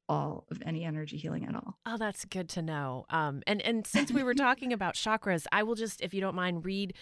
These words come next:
Speaker 2: um, how you, uh, describe chakras. 'Cause again, this was one of those definitions, like, I, I had a basic knowledge of the chakras and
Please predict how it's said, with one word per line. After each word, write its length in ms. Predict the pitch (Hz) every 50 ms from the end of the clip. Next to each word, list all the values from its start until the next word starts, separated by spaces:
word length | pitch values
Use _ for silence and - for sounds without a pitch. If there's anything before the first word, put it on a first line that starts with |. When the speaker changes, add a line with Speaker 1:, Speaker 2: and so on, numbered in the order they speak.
| - - - - - -
Speaker 2:
um, 180 | 175 170 170
how 160 | 160 - 185
you, 460 | 175 170 175 185 196 196 190 190 190 -
uh, 220 | - 165 165 160 151
describe 420 | 156 170 - - - 208 214 214
chakras. 420 | - - 214 165 - - 160 151 -
'Cause 140 | - 208 202
again, 280 | 220 208 269 247 214
this 140 | 220 233 -
was 120 | 233 226 214
one 120 | 233 240
of 60 | 240
those 200 | 233 233 220 -
definitions, 520 | - 214 196 - 190 185 175 - 185 175 175
like, 180 | 185 175 - _ _
I, 240 | 254 269 285 285 269 - -
I 260 | 220 254 262 254 233 214
had 200 | - 180 196 202 185
a 40 | 170
basic 640 | 156 151 - - 175 175 175 - - 180 - -
knowledge 500 | 160 151 147 147 143 139 139 143 - - -
of 280 | - 156 156 156 151 - - - - - - - - _
the 80 | 160
chakras 640 | 160 - - 170 165 156 - 147 135 131 139 139 - - - - - - - _
and 400 | - 170 156 151 147 143 147 143